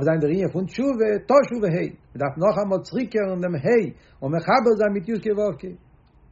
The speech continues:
און דער פאר שרייט ער, יא, לכם, לכם מיינט, אז ער האט אין זיך בייגים געווען. לדוריכם טייטשט ער, אז ער פיל אין דעם צדיק, חס ושלום ווערט ער פגם, בשעת אז ער דא פגם אין אידן, איז קיין ער, רחמנא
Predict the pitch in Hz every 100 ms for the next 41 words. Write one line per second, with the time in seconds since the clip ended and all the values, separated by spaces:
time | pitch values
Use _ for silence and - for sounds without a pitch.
0 | _ - _ _ - - - - 127 123
1 | - 175 202 - 156 190 196 196 196 143
2 | 139 170 160 127 120 - 220 202 185 165
3 | 165 - - _ - - - 127 131 147
4 | 185 185 180 170 147 143 127 131 120 226
5 | 220 - 214 180 185 165 151 147 135 135
6 | - _ _ - - 131 139 147 139 135
7 | 175 226 202 214 180 190 180 - 170 156
8 | 139 127 180 170 143 131 180 214 208 196
9 | - _ - _ _ - 180 180 170 180
10 | 190 175 170 170 165 147 160 156 139 -
11 | 107 147 156 151 135 131 143 131 113 160
12 | 175 160 151 196 196 175 - _ _ -
13 | - 127 - 160 165 151 143 139 131 175